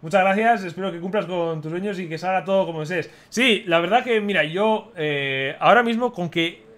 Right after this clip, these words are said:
eh, de salud esté bien, que es una cosa que, que por desgracia me falta ahora, eh, yo ya estoy más que contento. O sea,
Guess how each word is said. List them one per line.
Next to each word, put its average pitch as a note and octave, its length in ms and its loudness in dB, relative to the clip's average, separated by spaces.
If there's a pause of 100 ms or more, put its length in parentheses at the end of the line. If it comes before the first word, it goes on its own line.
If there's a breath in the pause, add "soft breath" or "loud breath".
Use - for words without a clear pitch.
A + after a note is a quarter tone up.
eh, D3 320 -2
de D#3+ 100 -4
salud F#3+ 340 2
esté F3 260 0
bien, F3+ 320 0 (360 soft breath)
que D#3 240 0
es F3+ 100 -6
una G#3 160 -2
cosa F#3+ 220 -2
que, D#3 340 0
que C#3+ 200 -2
por D3+ 160 -6
desgracia F#3 360 0
me D#3+ 120 -8
falta F3 320 -2
ahora, A3 300 2 (580 loud breath)
eh, D3+ 580 0
yo F#3 140 2
ya G#3 80 8
estoy G3 180 0
más F3 140 0
que D#3+ 100 -6
contento. C3+ 420 -8
O - 40 -20
sea, B2+ 680 -2